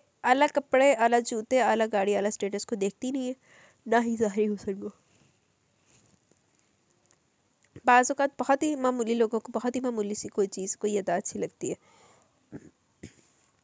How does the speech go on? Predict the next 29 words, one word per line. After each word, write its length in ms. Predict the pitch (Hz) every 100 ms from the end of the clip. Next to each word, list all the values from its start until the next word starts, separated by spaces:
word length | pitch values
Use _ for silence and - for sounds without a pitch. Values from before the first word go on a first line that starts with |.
| _ _ - -
और 100 | 277
हम 140 | 233
इनकी 180 | 233 240
मोहब्बत 340 | 233 214 208
में 80 | 214
गिरफ़्तार 420 | 202 - 180 165
हो 60 | 170
जाते 280 | 180 - 190
हैं। 80 |
देखने 260 | 202 190 220
वाली 200 | 208 208
आंख 160 | 190 202
का 100 | 202
फ़र्क 300 | 190 170 190
है 60 |
जाने 260 | 190 165 185
मन, 140 | 214
वरना 220 | 214 190
खूबसूरती 500 | 208 202 - 196 -
तो 100 | 240
रेत 240 | 220 185 -
के 80 | 208
इस 140 | -
मामूली 280 | 196 180 196
ज़र्रे 280 | 196 170 175
में 120 | 190
भी 60 | 196
मौजूद 520 | 208 170 180 - 135
है। 80 | -